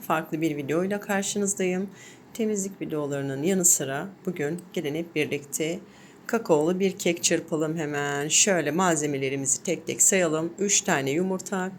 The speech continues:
bir buçuk su bardağı süt, bir buçuk su bardağı şeker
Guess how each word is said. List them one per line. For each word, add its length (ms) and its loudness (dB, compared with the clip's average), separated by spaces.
bir 200 0
buçuk 280 -6
su 220 -4
bardağı 500 -2
süt, 420 -2
bir 200 2
buçuk 260 -4
su 200 0
bardağı 460 -4
şeker 720 0